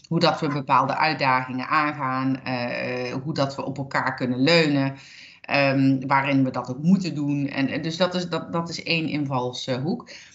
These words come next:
De andere invalshoek is natuurlijk dat je dit ook moet gaan systematiseren.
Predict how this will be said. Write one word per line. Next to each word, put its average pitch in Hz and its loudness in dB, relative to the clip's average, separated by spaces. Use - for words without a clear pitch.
De - 0
andere 269 4
invalshoek 143 -6
is 185 -6
natuurlijk 175 -6
dat 170 -8
je 170 -6
dit 160 -8
ook 160 -4
moet 165 -2
gaan 147 -2
systematiseren. 143 0